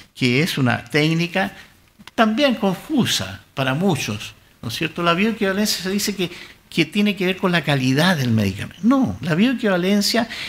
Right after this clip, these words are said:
es un estudio clínico para asegurar seguridad y eficacia. Pero como, eh, no se puede hacer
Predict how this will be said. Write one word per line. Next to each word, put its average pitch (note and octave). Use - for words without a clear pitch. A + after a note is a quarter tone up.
es -
un G#3
estudio F3+
clínico G3+
para E3+
asegurar C#3+
seguridad F3
y C3
eficacia. C#3
Pero E3+
como, B2+
eh, A2+
no E3+
se F#3
puede A3
hacer D#3+